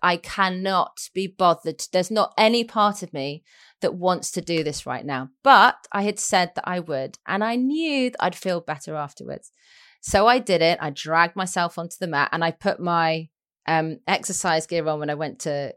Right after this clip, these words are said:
when I got up in the morning to take my son to school. So when I came back, I was like, "I'm doing it now." Did not feel like doing it. And of course, I felt amazing afterwards. And it's the same with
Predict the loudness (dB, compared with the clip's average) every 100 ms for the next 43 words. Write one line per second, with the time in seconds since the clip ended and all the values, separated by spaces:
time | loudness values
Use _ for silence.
0 | -8 -6 -2 -2 -2 -6 -10 -8 -8 -8
1 | -6 -6 -6 -10 -8 -6 -6 -6 -8 -4
2 | -4 -4 -8 -8 -8 -6 -4 -4 -4 -6
3 | -8 -8 -8 -2 0 0 -2 -6 -8 -8
4 | -8 -6 -4 -4 -4 -6 -6 -6 -6 -6
5 | -10 -16 _ _ -4 -2 -2 -2 -4 -4
6 | -4 -4 -10 -10 -6 -6 -6 -10 -14 -14
7 | -18 _ -20 -20 -4 2 4 2 -2 -2
8 | 2 4 4 2 0 -2 -4 -8